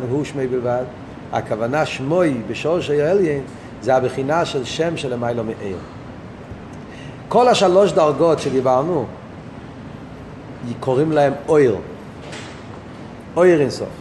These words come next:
באור אין סוף יש עצם אור, יש פשטוס אור, יש פשטוס אור לעצמי, יש פשטוס אור לאילומס. יש אבל דרגה של למיילו מאור,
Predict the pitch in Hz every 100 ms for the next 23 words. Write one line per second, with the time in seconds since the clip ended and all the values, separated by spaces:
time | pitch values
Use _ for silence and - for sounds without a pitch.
0 | - - - - - - - - 90 98
1 | 135 160 175 - 240 196 143 123 135 113
2 | - 117 135 156 170 196 135 - 127 135
3 | 165 - 190 202 - 139 123 139 156 165
4 | 190 175 - 156 135 143 131 123 107 -
5 | - - - - - - 143 185 190 160
6 | 139 131 139 156 147 131 131 135 123 117
7 | 107